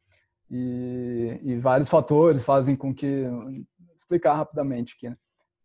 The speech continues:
É, vários fatores fazem com que vai afunilando, porque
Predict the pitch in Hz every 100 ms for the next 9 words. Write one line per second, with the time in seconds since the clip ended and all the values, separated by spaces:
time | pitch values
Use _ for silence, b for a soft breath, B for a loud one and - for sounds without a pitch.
0 | _ 127 123 120 113 127 - 131 139 139
1 | - 139 143 165 156 160 - 151 156 165
2 | 151 147 151 165 170 190 160 165 160 135
3 | 117 131 - 135 135